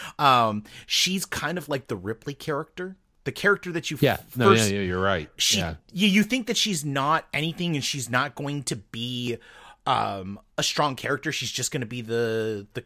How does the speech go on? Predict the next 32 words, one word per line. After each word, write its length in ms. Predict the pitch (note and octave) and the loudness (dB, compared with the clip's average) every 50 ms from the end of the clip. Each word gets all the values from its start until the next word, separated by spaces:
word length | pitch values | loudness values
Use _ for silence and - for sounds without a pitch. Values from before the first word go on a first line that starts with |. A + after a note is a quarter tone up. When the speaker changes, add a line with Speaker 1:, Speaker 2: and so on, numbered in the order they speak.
| _ _ | _ _
Speaker 1:
kooky 480 | - - - B2 A#2+ - - D#3 C#3+ | -12 -8 -8 -8 -8 -8 -8 -10 -2
daughter 440 | A#2+ D#3+ D#3 G3 A#3 A#3 F3+ A#2+ G#2 | 0 2 4 6 6 6 4 2 -2
who 220 | - G#2+ G#2+ F#2 F#2 | -4 -10 -12 -12 -12
gets 400 | - - - - - - - F2+ | -10 -10 -8 -6 -6 -6 -6 -8
really 380 | F2 F#2 G2+ B2 C3 C#3+ D3+ D3+ | -8 -8 -6 -6 -6 -4 -4 -4
in 100 | E3+ F3+ | -4 -4
trouble 520 | E3 - - F3 G#3 G#3+ G#3+ E3 C#3+ C3 | -2 0 2 2 2 2 2 0 2 0
and 200 | A2+ G#2+ G#2+ G2 | 0 -2 -2 -4
does 280 | - G#2+ A2+ B2+ B2+ B2 | -4 -4 -4 -2 -2 -4
the 80 | C#3 C#3 | -2 -2
stupid 480 | - - - E3 E3 - - D#3+ - | -2 -2 -2 -4 -4 -4 -6 -8 -6
thing 320 | E3+ F#3 F#3+ E3+ C#3+ B2 G#2+ | -6 -6 -4 -4 -4 -4 -4
to 120 | - A#2+ | -6 -8
let 300 | A2+ A2 A#2 A#2+ - _ | -6 -6 -6 -8 -8 _
this 160 | - B2 - - | -8 -8 -8 -6
thing 220 | D3 D3 D3 C#3 | -6 -6 -4 -2
go. 180 | D#3 F3+ D3+ G#2+ F2+ | -2 -2 -2 -2 -4
Speaker 2:
Right. 260 | E2+ D#2+ D#2+ E2 E2 - | -4 -4 -4 -6 -8 0
Speaker 1:
But 220 | - C#3+ C#3 - - - - - - | 4 4 4 4 0 -8 -20 -18 -6
she 360 | - - - - E3 D3+ D3+ | 0 2 2 2 4 4 4
ends 240 | E3 F3+ F3 D3 D3 | 4 2 2 2 2
up 200 | E3 D3+ G#2+ - | 2 2 0 -4
mustering 920 | A#2+ B2+ C3 C3 C3 C3+ - - - - C#3+ B2+ B2 A#2 A2+ A2+ A2 G2+ | -10 -10 -4 0 0 2 2 0 -2 -2 -2 -2 -2 -2 -2 -4 -4 -6
this 300 | F#2 A2+ A2+ A2 - - | -6 -6 -4 -4 -4 -4
kind 360 | - - - - B2 B2+ A#2+ A2+ | -4 -6 -8 -8 -6 -4 -4 -4
of, 220 | A2+ G#2 G2+ G#2+ | -4 -6 -6 -8
like, 260 | A2 G#2+ G2 - - _ _ _ _ _ _ _ _ _ _ _ _ _ _ - C#3+ C3 - - | -10 -10 -10 -12 -16 _ _ _ _ _ _ _ _ _ _ _ _ _ _ -20 -20 -12 -2 2
like, 260 | D#3+ C#3+ - - - | 2 2 2 0 -4
between 400 | D#3+ - - - G3 G3 F#3+ F3 | -4 -4 -2 0 0 0 0 0
her 360 | - - - F3+ E3 E3 E3+ | -2 -4 -2 0 0 0 0
and 200 | D#3 C3+ A2+ G#2 | -2 -4 -6 -10
Cage, 640 | - - - A#2 B2 C#3 D#3 F3 F3 D#3+ C#3+ C3 | -10 -8 -6 -4 -4 -4 -4 -6 -6 -8 -10 -12